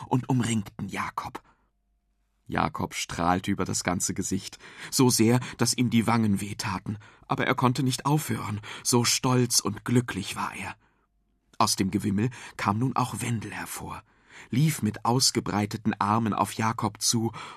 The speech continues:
und drückte ihn ganz fest. "Wir hatten große Angst um dich. Ich habe nicht geglaubt, dass es dir gelingen würde.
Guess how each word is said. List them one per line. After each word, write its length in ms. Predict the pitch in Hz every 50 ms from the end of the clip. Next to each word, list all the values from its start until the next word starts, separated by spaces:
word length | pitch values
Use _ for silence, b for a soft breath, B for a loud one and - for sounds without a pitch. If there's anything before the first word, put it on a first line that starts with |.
| B B
und 220 | - 107 98 - -
drückte 340 | 104 110 113 - - - -
ihn 200 | - 104 98 90
ganz 360 | - 107 104 101 - - -
fest. 460 | - - 107 101 - - - - - _ _ _ _ _ _ _ _ _ B B B B B B B B
"Wir 240 | - 110 104 - -
hatten 260 | 151 160 - 113 110
große 460 | 104 120 139 185 254 - - - -
Angst 320 | - 170 214 220 - - -
um 160 | - - -
dich. 240 | - 117 - - B B B B B B B _ - -
Ich 200 | - - - -
habe 160 | 107 98 98 101
nicht 260 | 113 147 - - -
geglaubt, 440 | 120 120 - 104 151 - - - 151
dass 120 | 139 -
es 140 | 131 - -
dir 100 | 143 127
gelingen 440 | - 135 160 208 233 233 151 117 107
würde. 320 | 143 107 - 117 147 156